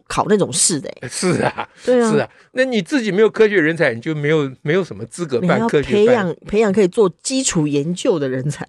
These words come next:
Speaker 2: <laughs> 对。<laughs> 你，我，我实在是，老实讲，
Speaker 1: 嗯。
Speaker 2: 我实在是不太相信他们学校有什么做基础研究的人才。
Speaker 1: 嗯。
Speaker 2: <laughs> 好吧。
Speaker 1: 嗯。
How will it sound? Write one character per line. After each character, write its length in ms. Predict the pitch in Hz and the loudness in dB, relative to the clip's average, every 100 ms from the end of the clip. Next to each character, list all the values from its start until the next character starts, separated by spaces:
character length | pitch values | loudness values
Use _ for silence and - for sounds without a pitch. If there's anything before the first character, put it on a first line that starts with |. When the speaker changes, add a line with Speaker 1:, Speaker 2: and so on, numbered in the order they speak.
| 131 | -8
Speaker 2:
<laughs> 80 | 143 | -4
对。 100 | 247 - - 226 - 285 254 - 480 | -2 0 4 4 4 0 -2 2 2
<laughs> 680 | 494 - - - 294 254 196 | 4 0 0 -6 -6 -8 -10
你， 120 | 156 - 226 196 | -8 -8 -12 -6
我， 180 | 139 110 - | -4 -4 -8
我 140 | - 87 | -10 -8
实 60 | - | -4
在 180 | 131 | -4
是， 160 | 160 123 - 160 - | -4 -6 -10 -18 -6
老 120 | 123 | -4
实 160 | 123 147 | -4 -6
讲， 240 | 131 117 - - | -6 -8 -8 -16
Speaker 1:
嗯。 140 | 190 202 | -8 -4
Speaker 2:
我 100 | 240 | -2
实 80 | |
在 180 | 202 139 | 0 -2
是 140 | - 139 | -2 -4
不 100 | - | -2
太 180 | 156 | -2
相 240 | 139 147 131 | 0 0 0
信 200 | - 135 | -2 -4
他 160 | 151 | -4
们 80 | 143 | -6
学 160 | 131 120 | -6 -4
校 120 | 131 | -4
有 220 | 120 110 | -4 -6
什 160 | - 110 | -12 -12
么 100 | 117 | -12
做 180 | 135 226 180 - | -10 -10 -12 -6
基 180 | 175 | -2
础 220 | 165 - 147 | -2 -2 -4
研 240 | 156 156 | -4 -2
究 100 | 254 - | -2 -2
的 120 | 156 | -2
人 100 | 160 - 147 | -4 -6 -14
才。 240 | 226 - - - 170 | -16 -14 -16 -14 -2
Speaker 1:
嗯。 400 | 233 196 139 135 - | 0 0 -4 -8 -16
Speaker 2:
<laughs> 380 | - - - - | -20 -20 -20 -6
好 100 | 160 | 0
吧。 160 | 160 | 2
Speaker 1:
嗯。 80 | 170 | 0